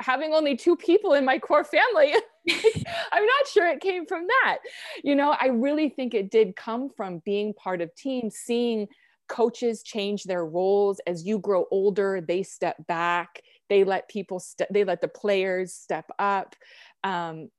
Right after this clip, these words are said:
s-, just seeing all, seeing how the difference of moving between my club teams to, you know, to O D P teams at the state level, to then going to regionals, to, like, the effort that you put in and the sacrifice you make when you win the state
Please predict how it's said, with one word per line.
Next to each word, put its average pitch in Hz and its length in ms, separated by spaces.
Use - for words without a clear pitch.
s-, - 140
just 294 280
seeing 302 400
all, 190 240
seeing 262 360
how 233 340
the 202 140
difference 208 420
of 190 140
moving 196 320
between 185 420
my 156 140
club 202 320
teams 196 480
to, 196 280
you 208 60
know, 180 180
to - 200
O 202 120
D 190 140
P 202 300
teams 196 420
at 170 120
the 160 80
state - 380
level, 175 420
to 202 120
then 185 180
going 196 280
to 180 160
regionals, 180 720
to, - 100
like, 185 220
the 233 160
effort 233 300
that 214 120
you 202 140
put 208 240
in 196 100
and 190 120
the 175 80
sacrifice 175 600
you 175 100
make 170 280
when 165 120
you 156 120
win 208 520
the 196 60
state 202 520